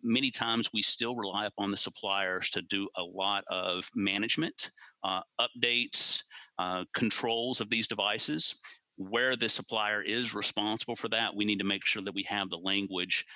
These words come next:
uh, in the contract that explicitly spells out what our expectations are and what's going to happen, uh, if the, uh, if the suppliers don't, uh, don't adhere to that. Uh, likewise, we're seeing a large push around privacy. So having spent time in the U K,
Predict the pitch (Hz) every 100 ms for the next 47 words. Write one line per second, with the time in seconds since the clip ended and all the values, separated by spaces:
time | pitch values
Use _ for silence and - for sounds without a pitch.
0 | - - 92 90 110 139 127 - 113 107
1 | - 95 90 101 98 - - 135 - 113
2 | 104 - 104 101 - 101 101 95 - 98
3 | 110 110 104 110 - 120 - 113 113 120
4 | 117 120 151 160 _ - - - 107 104
5 | 101 98 - - 110 - 107 101 92 92
6 | 101 95 95 98 98 95 92 - 107 104
7 | - - 101 98 95 92 92 - - 113
8 | 113 - - 98 95 95 - 95 98 95
9 | 98 92 95 92 85 92 90 - 85 85
10 | 85 76 - - - _ - 101 101 92
11 | 120 151 - 127 117 - 117 175 190 120
12 | 95 92 104 113 113 110 - - 113 107
13 | 101 95 87 - 87 90 95 - 87 92
14 | 104 92 113 113 110 - 107 - 113 107
15 | 107 95 92 95 - 113 120